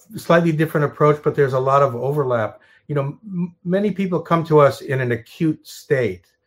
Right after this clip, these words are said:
but it doesn't take a lot of training or awareness or sensitivity to also see beyond the acute state and get a sense of what the chronicity is, uh, what the chronic infrastructure to the problem is.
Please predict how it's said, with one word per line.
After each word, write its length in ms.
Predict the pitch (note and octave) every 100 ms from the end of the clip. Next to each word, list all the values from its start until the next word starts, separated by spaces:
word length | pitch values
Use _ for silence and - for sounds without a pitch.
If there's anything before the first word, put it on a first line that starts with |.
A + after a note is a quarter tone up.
| _ _ _ _ _
but 360 | B2 C#3 C#3 -
it 160 | C#3+ -
doesn't 480 | F3+ F3+ E3 -
take 300 | - E3 D#3
a 60 | D3
lot 280 | C3 C3 C3+
of 140 | A#2+
training 920 | - D3+ C#3 C#3 C#3 C3+ C3 B2 A#2+ - _
or 460 | A#2 A2+ A2 G#2+
awareness 600 | A#2+ A2+ B2 C3+ B2+ A#2
or 40 | A2+
sensitivity 880 | - B2 A#2 A2 D3+ C#3+ A#2 G#2+ _ _ _ _ _
to 220 | - C#3
also 520 | D3 D#3+ F3 - E3
see 260 | D3 - E3
beyond 460 | D3 C#3+ D3+ E3 D3
the 100 | B2+
acute 400 | B2 - F#3+ -
state 460 | - B2 A#2 A#2 _
and 160 | C3 B2+
get 100 | D#3
a 80 | D3+
sense 320 | - C#3 -
of 140 | A#2
what 220 | C3 C3+
the 80 | C3+
chronicity 760 | - A#2+ B2 B2 - A2 G2 F2+
is, 260 | E2 _ _ _ _ _ _ _ _ _ _
uh, 200 | A2+ A2
what 240 | A2 C3+ -
the 200 | C3+ A#2+
chronic 560 | - - C3+ B2+ -
infrastructure 800 | C#3+ C3 - A#2 - G2 - F#2+
to 120 | F2+ G#2
the 80 |
problem 400 | G2+ A2 G#2 G2+
is. 220 | F#2 F2